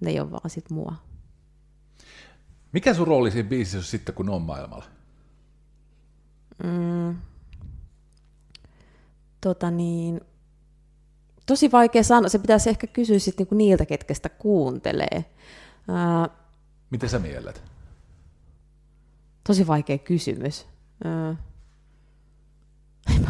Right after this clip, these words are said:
Speaker 1: osaa, mikä mun ruo-, en mä osaa sanoa tohon mitään. Mä en niinku ihan, mä en ihan ehkä ymmärrä, mitä, mitä sillä tarkoitetaan.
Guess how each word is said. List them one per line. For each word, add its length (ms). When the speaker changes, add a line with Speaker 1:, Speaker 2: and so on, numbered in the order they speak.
Speaker 1:
osaa, 140
mikä 180
mun 180
ruo-, 280
en 160
mä 140
osaa 200
sanoa 360
tohon 300
mitään. 320
Mä 100
en 60
niinku 180
ihan, 160
mä 80
en 80
ihan 140
ehkä 220
ymmärrä, 500
mitä, 160
mitä 160
sillä 160
tarkoitetaan. 720